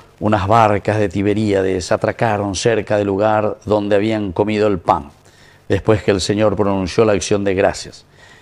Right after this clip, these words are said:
Cuando la multitud se dio cuenta de que Jesús y sus discípulos no estaban en el lugar donde el Señor había multiplicado los panes, subieron a las barcas y fueron a Cafarnaún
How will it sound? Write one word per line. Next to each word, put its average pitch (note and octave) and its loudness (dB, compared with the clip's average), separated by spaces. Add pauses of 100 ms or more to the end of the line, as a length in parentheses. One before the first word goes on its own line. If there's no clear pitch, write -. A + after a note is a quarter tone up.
(340)
Cuando F#2 -6
la F#2 4
multitud G#2+ 2
se A#2+ 6
dio A#2+ 6
cuenta B2+ 4
de B2 6
que A#2 4
Jesús A#2+ 2
y A#2+ 2
sus A2+ 2
discípulos B2 4
no A#2+ 2
estaban B2+ 8
en A#2+ 0
el A#2+ 0
lugar A#2+ 6
donde A#2+ 4
el A2+ 2
Señor A#2+ 2
había A#2+ 6
multiplicado A#2 4
los A#2+ 4
panes, B2 6
subieron C3+ 6
a G#2 2
las G2 2
barcas A#2 4
y A2+ 0
fueron A2+ 2
a G#2 0
Cafarnaún G#2+ 2